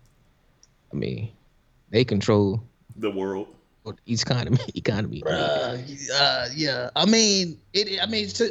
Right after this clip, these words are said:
Speaker 3: you know, even though to see him with a white woman is interesting, just based off of the, the, the, the lyrics that he put out there, just saying, it didn't,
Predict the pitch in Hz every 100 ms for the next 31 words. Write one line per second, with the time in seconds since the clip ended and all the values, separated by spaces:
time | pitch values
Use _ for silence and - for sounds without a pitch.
0 | - 285 330 - 370 370 302 330 240 -
1 | 311 240 202 208 254 202 180 151 - 214
2 | 156 147 147 139 151 - - _ _ _
3 | _ - 208 190 190 151 147 147 - 156
4 | 135 135 131 120 120 139 170 170 131 -
5 | 139 135 135 135 127 120 127 123 139 -
6 | 139 120 120 135 135 127